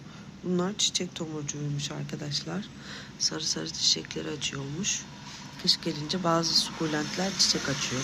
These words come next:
kaktüsler. Bakın nasıl oldu. Şu kocaman oldu ya. O kadar tatlı bir formu var ki bayılıyorum ya şu. Küçücüktü bu. Minnacık.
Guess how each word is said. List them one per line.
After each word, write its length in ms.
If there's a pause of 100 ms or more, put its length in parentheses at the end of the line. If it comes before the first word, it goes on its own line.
kaktüsler. 640 (1600)
Bakın 380 (920)
nasıl 260
oldu. 380 (960)
Şu 120 (140)
kocaman 360
oldu 340
ya. 260 (100)
O 120
kadar 220 (680)
tatlı 440
bir 100
formu 480
var 180
ki 260 (120)
bayılıyorum 840
ya 340
şu. 220 (1300)
Küçücüktü 680
bu. 500
Minnacık. 560